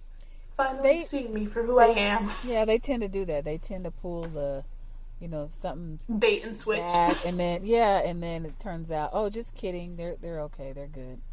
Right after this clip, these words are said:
Speaker 1: Yeah, I feel like that's honestly gonna be Mo. Like, I feel like people think that she's gonna turn villainous, but I, I don't know if I, I don't know if I trust it. I don't know if I trust it. I feel like she's gonna turn out to be just normal.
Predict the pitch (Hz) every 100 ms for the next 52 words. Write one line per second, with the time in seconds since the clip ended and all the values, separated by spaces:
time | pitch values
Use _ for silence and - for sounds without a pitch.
0 | - - - - - - 208 - - 214
1 | - 277 349 392 359 262 220 - 220 202
2 | 202 202 202 180 180 175 180 220 220 220
3 | 240 240 240 208 208 - 185 202 208 -
4 | 254 240 254 247 247 254 254 226 247 254
5 | 277 - - - - - - - - -
6 | - 208 208 208 214 214 208 196 - -
7 | - - - - - 339 320 - - -
8 | - 381 403 415 415 359 - 427 427 339
9 | 254 - - 262 277 269 269 269 226 269
10 | 208 214 220 262 247 254 269 220 214 208
11 | 226 196 196 - 208 180 185 175 - 208
12 | - 208 214 202 190 - - 254